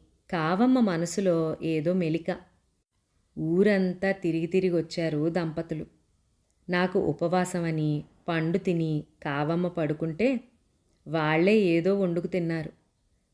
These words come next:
రాత్రి కావమ్మకి నిద్ర పట్టలేదు. పిల్ల ముఖం పార్వతి ముఖం అంత కళగా ఉంది.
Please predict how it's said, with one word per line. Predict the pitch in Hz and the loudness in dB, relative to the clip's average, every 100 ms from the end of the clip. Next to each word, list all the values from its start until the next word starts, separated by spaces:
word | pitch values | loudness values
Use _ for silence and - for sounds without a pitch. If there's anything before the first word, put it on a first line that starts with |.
| _ | _
రాత్రి | 160 160 160 185 208 190 170 170 | -2 2 2 0 0 2 0 -2
కావమ్మకి | 165 147 151 185 170 - 170 | -4 -2 0 0 -2 -2 -2
నిద్ర | 180 135 - | -2 -2 -4
పట్టలేదు. | 175 147 - 175 170 156 - _ _ _ _ _ _ _ _ - | -2 -6 -4 -2 0 -2 -6 _ _ _ _ _ _ _ _ -2
పిల్ల | 160 165 214 | 2 4 2
ముఖం | 190 - 190 170 165 - _ | 0 0 -2 -2 -4 -10 _
పార్వతి | 165 160 160 160 160 160 | -4 0 0 0 -2 -4
ముఖం | 156 - 156 | -6 -6 -4
అంత | 151 147 | -4 -6
కళగా | 147 151 147 170 | -6 -6 -2 -2
ఉంది. | 180 165 160 | -2 -2 -4